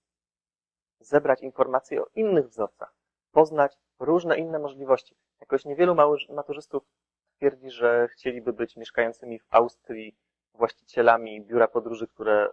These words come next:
organizuje wycieczki na Manhattan na przykład. Albo że chcieliby być konserwatorami zabytków w Egipcie, albo coś takiego. To wszystko są dostępne opcje. Jeśli się naprawdę postarasz, jesteś w stanie tego typu marzenia również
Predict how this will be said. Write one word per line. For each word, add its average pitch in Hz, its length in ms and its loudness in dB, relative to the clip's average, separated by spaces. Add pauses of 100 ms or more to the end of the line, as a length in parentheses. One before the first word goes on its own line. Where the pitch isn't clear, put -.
organizuje 110 540 -4
wycieczki - 360 -18
na 104 80 -4
Manhattan - 500 -8
na - 80 -20
przykład. - 380 -20 (600)
Albo 110 500 4
że 117 160 -14
chcieliby 117 460 -10
być - 500 -4 (1200)
konserwatorami 120 840 2
zabytków 113 580 0 (340)
w - 40 2
Egipcie, - 440 -8 (280)
albo 110 200 4
coś - 160 -18
takiego. 107 300 -6 (180)
To - 80 -14
wszystko - 380 -2
są 139 280 2
dostępne 139 500 -2
opcje. - 300 -2
Jeśli 110 200 -16
się - 100 -16
naprawdę 123 340 0
postarasz, 113 680 0 (260)
jesteś 120 300 -10
w - 80 -20
stanie 120 360 -2
tego 135 260 -6
typu 139 220 -10
marzenia 117 380 -2
również 107 360 -6